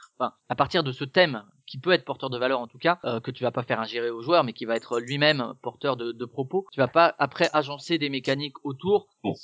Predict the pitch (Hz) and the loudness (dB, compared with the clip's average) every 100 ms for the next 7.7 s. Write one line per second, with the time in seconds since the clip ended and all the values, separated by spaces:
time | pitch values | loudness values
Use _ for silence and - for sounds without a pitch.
0 | - 151 143 135 160 165 139 127 160 156 | -10 -2 0 0 0 2 2 2 2 4
1 | 175 165 139 135 135 139 170 143 131 120 | 4 0 0 -6 -6 -8 -12 -6 0 2
2 | 120 143 156 147 151 143 - - - 110 | 4 4 4 4 6 4 0 -20 -12 -12
3 | 113 _ 127 127 123 117 127 156 175 165 | -12 _ -6 -2 -2 -4 -4 0 0 -2
4 | - 139 131 127 139 127 127 131 131 127 | -6 -2 2 2 0 -6 -6 -6 -6 -8
5 | 117 113 120 120 - 131 156 151 - 127 | -8 -4 -2 -2 -4 -2 2 2 2 2
6 | 127 135 135 143 135 135 147 131 120 117 | 2 2 2 0 0 -4 -4 -4 -6 -4
7 | 123 120 120 135 120 - | -2 -2 -2 -4 -6 -12